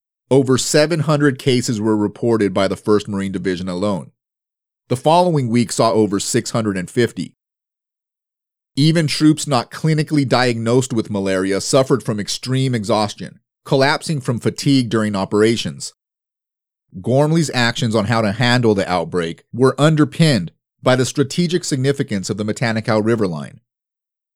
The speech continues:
The control of the river crossings was crucial for the Marines, with the mouth of the river especially significant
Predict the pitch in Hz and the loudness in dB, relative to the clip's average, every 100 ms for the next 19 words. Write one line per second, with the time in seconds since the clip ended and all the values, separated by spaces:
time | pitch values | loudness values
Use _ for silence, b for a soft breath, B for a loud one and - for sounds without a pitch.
0 | _ _ _ _ _ _ - 131 160 123 | _ _ _ _ _ _ -6 -2 0 0
1 | - 165 185 190 170 143 127 139 135 - | 2 4 4 4 4 4 6 6 4 2
2 | 120 110 123 113 98 101 - - 135 131 | 2 2 0 -4 -6 -10 -6 2 4 4
3 | 123 120 104 101 104 104 85 - - _ | 0 0 -2 -2 -2 -2 -4 -12 -20 _
4 | _ _ _ - 131 135 143 131 135 143 | _ _ _ 0 2 2 2 2 2 2
5 | - 101 95 90 87 87 - 127 - 156 | 0 -2 0 -2 -2 -6 -4 -4 0 2
6 | 160 156 156 135 - 117 113 104 104 87 | 2 2 2 2 0 -2 -2 -2 -6 -10